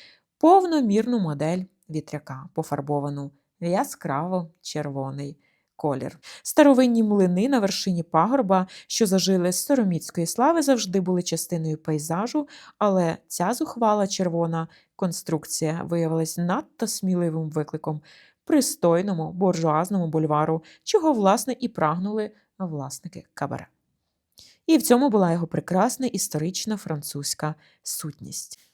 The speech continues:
Молоді офіцери були з аристократії, і всі служили в одному полку. Здебільшого їх ставили на пості в інших місцях, а найчастіше на східному кордоні Франції. Але так сталося, що зараз їхній полк стояв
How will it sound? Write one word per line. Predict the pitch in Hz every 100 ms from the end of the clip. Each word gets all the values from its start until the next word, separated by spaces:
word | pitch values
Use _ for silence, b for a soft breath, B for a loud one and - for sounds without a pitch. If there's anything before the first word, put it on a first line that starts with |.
| -
Молоді | 359 294 254
офіцери | 277 311 208 196 247
були | 190 175 190
з | 202
аристократії, | 175 160 - - - - - 190 B B B -
і | 339
всі | 285 - 208
служили | 196 185 202 269
в |
одному | 214 165 175
полку. | 165 160 -
Здебільшого | 165 180 170 247 - 311
їх | 247
ставили | - 208 196 190
на | 180
пості | 165 165 - 208 180
в |
інших | 160 - -
місцях, | 151 - 185 285 - B B
а | 277
найчастіше | 233 185 165 165 202 240 262
на | 196
східному | 170 - 165 180 180
кордоні | 165 156 156 151
Франції. | 156 - 147 165 - 175 180 B B B
Але | 233 202
так | 170 151
сталося, | - 226 302 240 -
що | - 165
зараз | 160 185 330 330
їхній | 294 -
полк | 285 254 262
стояв | - - 196 202